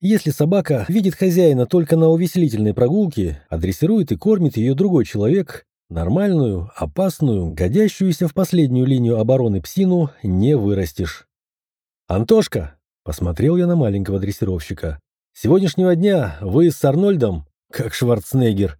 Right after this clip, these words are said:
переезжаете в мои покои». Пацан привычно удивился. «Я все время людей удивляю. Так и должно быть».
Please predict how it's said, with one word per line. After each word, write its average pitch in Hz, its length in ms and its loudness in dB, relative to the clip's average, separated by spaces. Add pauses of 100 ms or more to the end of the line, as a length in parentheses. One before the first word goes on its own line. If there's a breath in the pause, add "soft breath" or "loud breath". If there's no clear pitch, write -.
(100)
переезжаете 190 640 2
в 131 60 0
мои 151 200 2
покои». 135 540 -2 (720)
Пацан 170 440 -2
привычно 135 460 0
удивился. 123 680 -2 (340)
«Я 127 280 -4
все 180 220 -2
время 151 300 2
людей 120 300 0
удивляю. 98 600 -2 (260)
Так 139 200 -6
и 185 60 2
должно 185 400 0
быть». 92 320 -6